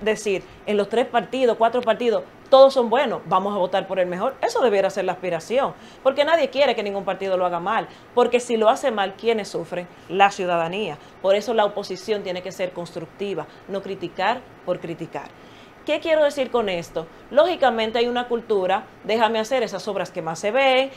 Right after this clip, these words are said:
esas obras que puedo cortar la cinta, que puedo poner la tarja, pero nuestras ciudades necesitan realmente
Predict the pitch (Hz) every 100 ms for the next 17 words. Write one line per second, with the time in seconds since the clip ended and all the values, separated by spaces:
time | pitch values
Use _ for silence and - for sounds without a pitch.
0 | - 208 202 180 202 196 185 185 190 190
1 | 196 175 - - 226 190 185 180 196 196
2 | 294 285 254 190 175 185 185 185 180 190
3 | 208 220 269 240 208 202 202 - - -
4 | 254 254 254 226 247 330 - 269 262 226
5 | 190 180 190 214 220 220 - 214 208 285
6 | 302 190 196 214 233 202 175 165 170